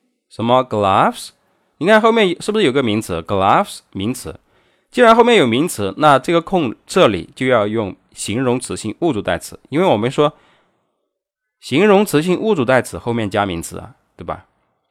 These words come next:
所以呢，选第一个 your。下面 no，they are not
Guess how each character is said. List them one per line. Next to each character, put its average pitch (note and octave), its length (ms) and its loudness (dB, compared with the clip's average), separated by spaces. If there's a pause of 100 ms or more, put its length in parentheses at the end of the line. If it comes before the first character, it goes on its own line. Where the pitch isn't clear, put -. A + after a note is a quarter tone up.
所 C3 180 -4
以 - 20 0
呢， B2 240 0 (140)
选 F#2+ 200 -10
第 A#2 120 -10
一 F#2 100 -4
个 F2+ 180 -4
your。 G2 580 -2 (340)
下 C#3 120 -4
面 B2+ 300 -2
no，they - 1400 -2
are D#3 120 8
not E3+ 420 0